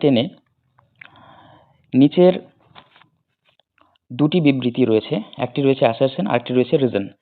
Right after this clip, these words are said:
তো এই বিবৃতিটি তোমাদের মেলাতে হবে, মিলিয়ে দেখতে হবে যে কোনটি সঠিক উত্তর হবে। তো আমি এখানে ডাইরেক্ট আনসার বলে দিচ্ছি কোশ্চেন নাম্বার টেনের ক্ষেত্রে। দেখো যে সঠিক উত্তর হয়ে যাবে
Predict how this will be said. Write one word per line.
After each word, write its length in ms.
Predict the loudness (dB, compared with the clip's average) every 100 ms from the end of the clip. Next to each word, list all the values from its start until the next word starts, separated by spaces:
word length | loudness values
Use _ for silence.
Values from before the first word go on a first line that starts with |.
| _ _ _ -6
তো 60 | -2 -2
এই 80 | 0
বিবৃতিটি 460 | -2 -2 -2 -2 -4 -2
তোমাদের 300 | 0 2 2
মেলাতে 240 | 4 2 2
হবে, 140 | -2 0 2
মিলিয়ে 260 | 2 0 -4 _ -8
দেখতে 180 | -2 0
হবে 120 | 0 -2
যে 60 | -4
কোনটি 420 | -2 0 -2 -6 -8 -4
সঠিক 220 | -4 -4 -6
উত্তর 160 | -4 -2
হবে। 140 | -4 -6
তো 40 | -6
আমি 100 | -6 -4
এখানে 160 | -4 -2
ডাইরেক্ট 280 | 0 0 -2 -6
আনসার 260 | -2 0 0
বলে 140 | -2
দিচ্ছি 180 | -4 -8 -10
কোশ্চেন 240 | -8 -4 -2
নাম্বার 180 | -2 -4
টেনের 240 | -4 -4 -6
ক্ষেত্রে। 260 | -10 -10 -12 _ -20 -20 -8
দেখো 200 | -6 -2 -2 -4 -20 -10
যে 80 | -6 -2
সঠিক 220 | -2 -2 -2
উত্তর 160 | -2 0
হয়ে 140 | 0
যাবে 140 | 0